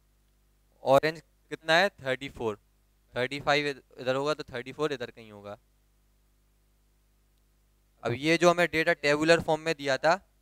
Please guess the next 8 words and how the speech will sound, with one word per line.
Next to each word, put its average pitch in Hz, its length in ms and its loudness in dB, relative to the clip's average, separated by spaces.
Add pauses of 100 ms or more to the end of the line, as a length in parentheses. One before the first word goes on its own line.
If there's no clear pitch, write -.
(340)
हमने 151 240 -4
इसको 165 240 -2
bar 143 260 6
graph 147 300 0
के 160 100 -6
form 143 200 -4
में 175 200 0 (1700)
बन-, 120 260 -8